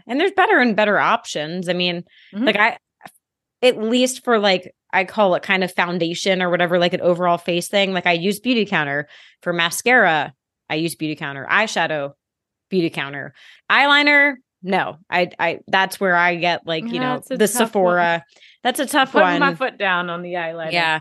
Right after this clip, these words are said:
Speaker 2: <laughs>
Speaker 1: I tried a, I tried a eyeliner that was made from, like, blackberries once. That didn't go over so well. So
Speaker 2: <laughs>
Speaker 1: if you know of a good eyeliner
Speaker 2: Do you
Speaker 1: that
Speaker 2: have a
Speaker 1: works
Speaker 2: photo?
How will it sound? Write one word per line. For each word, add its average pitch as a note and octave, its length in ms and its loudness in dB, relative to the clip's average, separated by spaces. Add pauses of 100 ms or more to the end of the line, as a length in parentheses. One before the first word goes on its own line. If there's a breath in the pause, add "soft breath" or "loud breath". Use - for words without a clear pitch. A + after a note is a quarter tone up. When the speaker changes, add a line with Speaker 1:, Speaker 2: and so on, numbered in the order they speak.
(140)
Speaker 2:
<laughs> - 160 -14
Speaker 1:
I G#3 100 2
tried C4 320 4
a, G#3+ 240 6
I G#3 100 4
tried B3+ 240 0
a F#3 300 0 (260)
eyeliner G3 540 2
that F#3 100 0
was F3 140 -6
made F#3 220 -4
from, F3 180 -4
like, D#3+ 220 -4
blackberries G#3 840 0
once. G#3+ 500 -2
That F3 200 -4
didn't E3 240 -4
go D#3+ 180 -2
over D#3+ 200 -6
so D#3 200 -4
well. D3+ 280 -2 (240 loud breath)
So G#3 360 6 (160)
Speaker 2:
<laughs> - 200 -16 (180)
Speaker 1:
if - 180 -6
you C#4 120 -6
know F4 240 6
of E4+ 80 0
a E4 80 0
good C#4+ 560 6 (540 soft breath)
eyeliner B3 520 2
Speaker 2:
Do G#3 80 0
you G#3 60 2
Speaker 1:
that G3+ 60 0
Speaker 2:
have F#3+ 160 0
a F3+ 80 0
Speaker 1:
works - 100 -10
Speaker 2:
photo? F#3+ 640 0